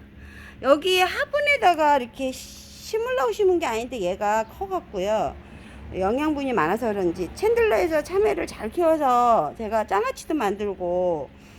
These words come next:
많이 따먹었거든요. 그래서 이게 욕심이 생겨서 계속 하는데 여기서는 잘 안 되네요. 어, 그래도 기대를 해보고 오늘은 요 참외 요 하나를 컷할 거예요. 자, 컷해서 우리 식구들하고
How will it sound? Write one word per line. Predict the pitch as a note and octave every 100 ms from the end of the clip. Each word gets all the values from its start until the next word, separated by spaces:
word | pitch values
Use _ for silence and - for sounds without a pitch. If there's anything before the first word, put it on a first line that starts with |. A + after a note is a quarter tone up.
| -
많이 | - - C4
따먹었거든요. | C4 B3+ E4+ C#4+ F#4 - G#3+ F#3+ E3 D#3+ F3
그래서 | G3+ C4 A#3+ A3+ A3+ F#3 C#3+
이게 | F3 G3 G#3+
욕심이 | F#3+ G3+ - F4+ E4
생겨서 | C#4 A3 A3+
계속 | - G3+ B3
하는데 | E4 F#4 D#4+ A#3 C4 F3+ - - - - -
여기서는 | G3+ B3 D4+ D4 C4
잘 | A#3
안 | F3+ D3
되네요. | G#3+ G#3 D#3+ D#3 D#3+ C#3 - - - - -
어, | A3+ A3+ A3 A3
그래도 | D4 D4+
기대를 | - D4 D4 F4 E4+ G#4
해보고 | G4 D#4+ B3 C4 E4
오늘은 | - D4+ F4+ F4+ D4+
요 | C4+ C4+ C4
참외 | - F#4+ G4 C#4+ D4
요 | A#3
하나를 | A#3+ D#4 D4+ A#3+ A3+ C4+ E4
컷할 | - F#4+ G4+ G4+
거예요. | A3+ E3 D#3+ E3+ C3 - - - - - -
자, | E3 D3+
컷해서 | - F4 - G4 E4+ C4+ C4
우리 | B3 A#3+
식구들하고 | C#4+ F#4+ G4+ D#4+ C#4 A#3+ A#3 C4+ F4